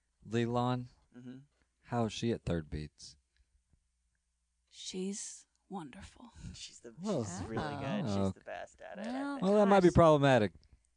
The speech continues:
Speaker 4: Maybe problematic.
Speaker 1: But I'm
Speaker 4: Gosh.
Speaker 1: fine with it.
Speaker 4: But maybe, maybe that is the solution for right now, and maybe someone else goes and hangs out with your mom who feels like you.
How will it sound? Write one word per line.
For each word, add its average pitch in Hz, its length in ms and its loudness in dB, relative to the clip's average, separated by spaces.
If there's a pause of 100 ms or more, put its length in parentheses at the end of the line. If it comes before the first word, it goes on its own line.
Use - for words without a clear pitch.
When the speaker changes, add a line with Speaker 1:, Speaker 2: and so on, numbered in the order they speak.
(300)
Speaker 4:
Maybe 254 200 -10
problematic. 147 840 -8
Speaker 1:
But 120 120 0
I'm 113 100 2
Speaker 4:
Gosh. - 80 -6
Speaker 1:
fine 85 220 -2
with 80 160 -6
it. 80 80 -10 (640)
Speaker 4:
But 240 160 -4
maybe, 269 300 -4
maybe 302 280 -8
that 254 220 -2
is 214 140 -6
the 185 80 -18
solution 208 480 -10
for 180 120 -12
right 175 220 -2
now, 175 220 -2
and 170 80 -8
maybe 160 360 -8 (280)
someone 196 280 -2
else 190 200 0
goes 180 160 -2
and 190 80 -6
hangs 175 180 -6
out 170 120 -2
with 165 100 -8
your 196 100 -6
mom 214 580 2
who 202 80 -10
feels 294 400 -4
like 175 240 -2
you. 151 400 -2